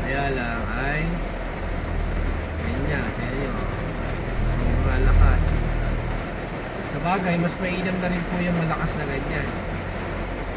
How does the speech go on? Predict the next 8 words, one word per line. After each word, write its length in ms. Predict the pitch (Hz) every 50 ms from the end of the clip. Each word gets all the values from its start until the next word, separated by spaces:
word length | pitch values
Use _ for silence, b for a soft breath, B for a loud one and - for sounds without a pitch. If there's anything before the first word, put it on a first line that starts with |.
| - - - -
Para 340 | 131 131 131 135 139 139 139 139 139 139 139 135 135 131 135 135 135 131 131 131 131 127 127 - - -
sandali 460 | 170 160 156 147 151 147 147 147 143 139
lang, 220 | 147 147 135 127 120 120 - 127 - - - - - 131
huminto. 500 | 131 123 131 135 131 127 - 151 131 113 - - - - - - - - - - - - - - - - - - - 85 - - 78 80 -
Kesa 220 | - 78 78 80 80
dun 180 | 82 82 82 82 -
sa 120 | - 87 85 82 82 85 - - - - - 92 - - -
ambon-ambon. 880 | 143 147 147 147 147 - 147 - - - 135 135 - 95 95 - 92